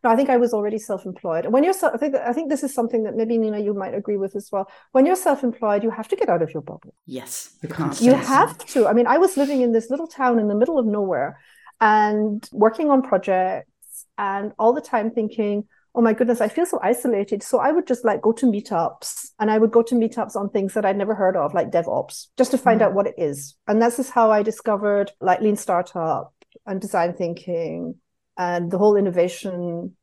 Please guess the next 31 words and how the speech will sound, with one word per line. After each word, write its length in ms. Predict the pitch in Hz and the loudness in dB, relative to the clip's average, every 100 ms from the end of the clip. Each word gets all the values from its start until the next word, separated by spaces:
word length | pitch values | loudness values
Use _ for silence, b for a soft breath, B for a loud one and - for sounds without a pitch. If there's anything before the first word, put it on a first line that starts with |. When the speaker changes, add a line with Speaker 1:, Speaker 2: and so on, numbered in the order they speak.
| - | 0
Speaker 1:
thing 240 | 190 175 156 | 0 2 -2
that 120 | - | -4
was, 340 | 160 175 - _ | -6 -10 -16 _
like, 180 | - - | -2 -2
happening. 540 | - - 160 139 156 - | -4 -8 -8 -10 -12 -8
And 120 | - | -2
then 120 | 208 220 | 0 2
I 60 | |
realized 680 | 208 208 202 190 196 - - | 4 4 6 4 2 -4 -8
that 140 | 196 - | -6 -2
there 100 | 196 | -2
was 180 | 196 202 | 0 2
a 40 | |
lot 320 | 196 196 196 | 2 2 0
of, 180 | 226 196 | -2 -2
a 80 | 196 | -2
lot 200 | 196 196 | -2 0
of 100 | 208 | -2
that 260 | 196 185 - | -2 -2 -4
in 160 | 190 | -6
there 460 | 180 180 175 175 - _ _ _ _ - | -2 0 2 0 -4 _ _ _ _ -2
that 120 | 196 | 2
I 100 | 190 | 4
was 160 | 190 190 | 4 2
already 340 | 170 170 170 | 2 0 -2
doing, 360 | 170 311 202 180 | 0 4 4 2
not, 220 | 202 - | -4 -2
not 160 | 190 185 | -2 4
all 200 | 185 254 | 6 8
of 140 | 214 | 8
it 320 | 170 175 240 | 4 -2 -4